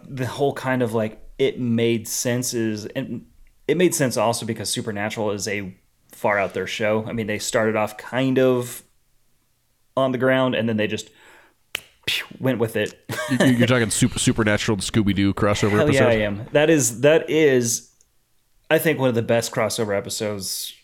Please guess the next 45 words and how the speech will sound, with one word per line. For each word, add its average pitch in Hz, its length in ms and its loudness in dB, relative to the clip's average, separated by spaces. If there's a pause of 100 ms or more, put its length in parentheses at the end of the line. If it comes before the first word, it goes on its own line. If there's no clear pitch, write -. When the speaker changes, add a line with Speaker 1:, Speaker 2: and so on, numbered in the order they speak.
(160)
Speaker 1:
on 113 240 0
T 110 220 -4
V 85 220 -8
to 107 120 -10
date. 90 140 -2
Speaker 2:
Yeah, 110 140 2
we're, 117 120 4
Speaker 1:
It 127 80 4
Speaker 2:
we're 139 80 6
not 131 100 6
Speaker 1:
is 113 40 6
Speaker 2:
alone. 107 160 4
That, 95 140 2
that, 113 180 2
that 117 120 2
was 120 120 2
the 90 100 2
top 101 280 2
of 87 240 -2
almost 101 360 2
every 95 220 2
list 85 300 0
I 80 40 2
looked 80 280 -2
at, 71 160 -2
too, 78 220 0
of, 76 140 -6
of 82 140 -2
one 90 120 0
of 80 40 0
the 71 80 -2
best - 240 -2
crossover 80 560 0
episodes - 720 -4 (220)
ever. 156 160 2
Speaker 1:
It 151 60 2
is 147 160 2
just - 260 0
so 135 120 2
much 120 240 0
fun, 120 200 0
and 123 100 0
it 123 60 0
makes 143 220 0
us, 147 120 0